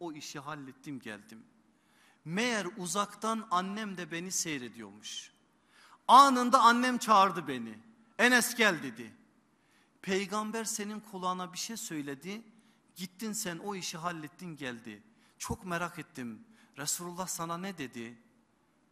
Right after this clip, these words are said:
On yaşında Enes'in anaya verdiği cevap. "Anacığım, o benimle Resulullah arasında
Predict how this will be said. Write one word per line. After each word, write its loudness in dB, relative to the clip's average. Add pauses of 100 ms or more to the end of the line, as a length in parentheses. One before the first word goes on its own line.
On -4
yaşında -8
Enes'in -6 (100)
anaya -4
verdiği -10
cevap. -10 (1040)
"Anacığım, -6 (140)
o -8
benimle -6
Resulullah -8 (100)
arasında -8